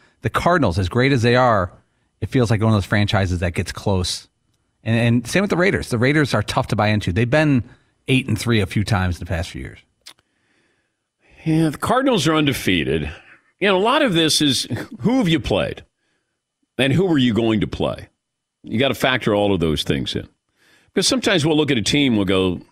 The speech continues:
Speaker 2: "Have they played anybody?" No, but they have a good record.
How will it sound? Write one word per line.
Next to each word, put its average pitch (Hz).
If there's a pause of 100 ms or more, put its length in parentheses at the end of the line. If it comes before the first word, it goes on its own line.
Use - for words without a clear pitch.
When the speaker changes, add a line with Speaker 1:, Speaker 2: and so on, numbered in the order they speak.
(100)
Speaker 2:
"Have 110
they 156
played 143
anybody?" 185 (480)
No, 139 (580)
but 107
they 131
have 123
a 120
good 113
record. 113